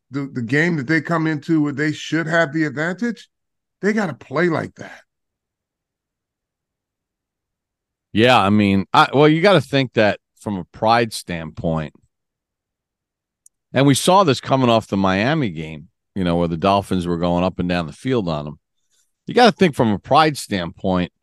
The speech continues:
Speaker 2: you're gonna see a better performance this week. Now,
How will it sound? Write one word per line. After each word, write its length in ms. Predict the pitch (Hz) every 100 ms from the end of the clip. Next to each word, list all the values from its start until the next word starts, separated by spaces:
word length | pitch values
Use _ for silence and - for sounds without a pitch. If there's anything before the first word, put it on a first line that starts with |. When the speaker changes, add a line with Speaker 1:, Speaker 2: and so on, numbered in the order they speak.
| _ _ _ _ -
Speaker 2:
you're 160 | 110
gonna 180 | 107 135
see 220 | 107 117
a 80 | 98
better 260 | 76 107 98
performance 720 | - - 107 131 87 - -
this 200 | 73 -
week. 240 | 78 78
Now, 360 | 120 123 113